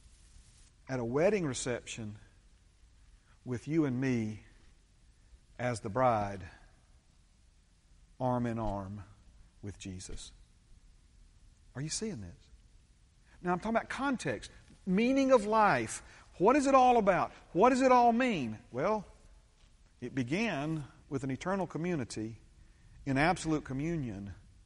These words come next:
wanting to create you compatible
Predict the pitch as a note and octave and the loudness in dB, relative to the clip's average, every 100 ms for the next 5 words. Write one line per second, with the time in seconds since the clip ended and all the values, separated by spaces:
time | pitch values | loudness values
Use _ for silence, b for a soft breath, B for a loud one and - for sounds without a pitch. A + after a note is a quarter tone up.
0 | b b b b b C3+ E3 E3+ D#3 C3 | b b b b b 2 4 4 0 -4
1 | - D#3 G3 - D3 F3+ D3 C#3 C3 C#3 | 2 6 6 4 0 2 4 4 2 -6
2 | - D#3+ F3 E3 C#3 D3 C#3+ | -4 0 0 0 0 -2 -2